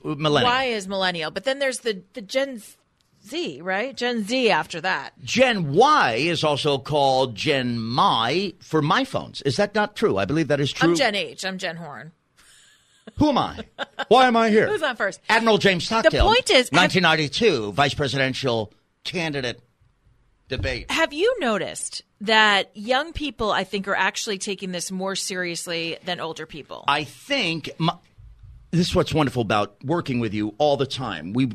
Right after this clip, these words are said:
Speaker 1: we have, Jennifer and I do the radio show in Los Angeles. We do the Brian and Jen podcast, and we own seventeen different retail outlets across North America.
Speaker 2: Come and see us for all your carpet needs.
Speaker 1: We work together all
Speaker 2: Just
Speaker 1: the time.
Speaker 2: kidding. We
Speaker 1: I
Speaker 2: don't
Speaker 1: love
Speaker 2: own a, own a carpet store.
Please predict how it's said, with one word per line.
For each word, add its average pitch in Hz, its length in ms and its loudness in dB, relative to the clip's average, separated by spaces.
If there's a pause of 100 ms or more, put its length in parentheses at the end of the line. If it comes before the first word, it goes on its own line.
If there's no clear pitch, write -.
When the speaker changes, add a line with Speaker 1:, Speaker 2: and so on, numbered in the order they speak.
(100)
Speaker 1:
we 147 140 0
have, 170 180 -4 (380)
Jennifer 190 260 0
and 160 80 2
I 143 80 4
do 123 220 -2
the 101 80 -4
radio 147 260 4
show 143 220 2
in 131 80 2
Los 117 180 0
Angeles. 107 400 -4
We 110 80 -2
do 87 140 -6
the - 80 -8
Brian 110 240 0
and 107 80 -4
Jen 98 160 -4
podcast, 101 460 -6
and 127 100 -4
we 139 100 2
own 151 100 0
seventeen 170 520 -6
different 135 300 -8
retail 117 360 -4
outlets 80 460 -6 (320)
across 107 420 -4
North 104 220 -2
America. 170 260 -2
Speaker 2:
Come 403 100 -4
and - 80 -6
see 294 100 -4
us - 100 -6
for 220 80 -6
all 208 100 0
your 202 120 -2
carpet 180 340 -8
needs. - 340 -14
Speaker 1:
We - 100 -6
work 117 160 -2
together 107 380 -2
all 98 60 -6
Speaker 2:
Just 180 240 -2
Speaker 1:
the - 60 -16
time. - 0 -
Speaker 2:
kidding. 160 200 -4
We 165 60 4
Speaker 1:
I 160 60 8
Speaker 2:
don't 180 80 4
Speaker 1:
love 196 120 4
Speaker 2:
own 185 460 -8
a, - 120 -10
own 180 80 -6
a 185 40 -8
carpet - 340 -10
store. - 280 -18